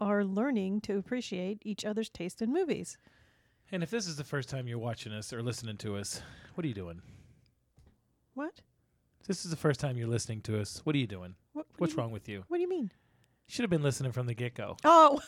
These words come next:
Speaker 1: <laughs> I'm like, we want them to listen, don't we?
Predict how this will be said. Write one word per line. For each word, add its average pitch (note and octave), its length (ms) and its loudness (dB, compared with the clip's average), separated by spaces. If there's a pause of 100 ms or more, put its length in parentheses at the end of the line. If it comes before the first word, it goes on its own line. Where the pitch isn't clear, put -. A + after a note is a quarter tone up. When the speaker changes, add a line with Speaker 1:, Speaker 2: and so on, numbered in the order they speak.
Speaker 1:
<laughs> - 1900 10
I'm E4 160 0
like, D4+ 160 2
we C4+ 100 -2
want B3 220 2
them C4 140 0
to A3 100 2
listen, A#3 320 0
don't G#3 180 2
we? D#4 120 -2